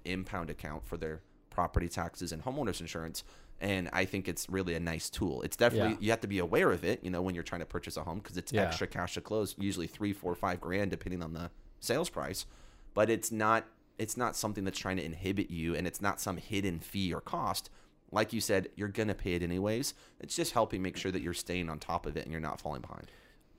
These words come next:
Speaker 2: Perfect. So when, when people are looking to come sit down with a lender, maybe a good practice if before they go talk to the lender, if they are very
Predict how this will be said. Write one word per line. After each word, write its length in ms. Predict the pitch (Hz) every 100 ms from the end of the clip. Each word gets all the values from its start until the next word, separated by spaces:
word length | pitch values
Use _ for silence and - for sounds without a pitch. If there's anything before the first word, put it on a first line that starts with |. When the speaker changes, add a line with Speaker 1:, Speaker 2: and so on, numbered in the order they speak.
| -
Speaker 2:
Perfect. 480 | 104 92 - -
So 140 | - 131
when, 280 | 135 135 131
when 260 | - 127 120
people 360 | 110 131 131 120
are 100 | 110
looking 560 | 104 107 110 95 95 - - -
to 100 | 120
come 220 | - 104
sit 180 | - 107
down 200 | 107 107
with 100 | 104
a 60 |
lender, 580 | 95 117 139 95 80 123 143 - - - - _ _
maybe 460 | - 113 113 117 113
a 60 | 107
good 320 | 107 117 110 -
practice 640 | 117 107 - 113 104 -
if 220 | 117 104 - - _ -
before 340 | 107 - 123
they 120 | 117
go 100 | 113
talk 240 | 110 104 -
to 60 |
the 100 | 107
lender, 340 | 104 110 123 147
if 120 | 110
they 280 | 104 104 - -
are 140 | 98
very 580 | 95 107 104 110 117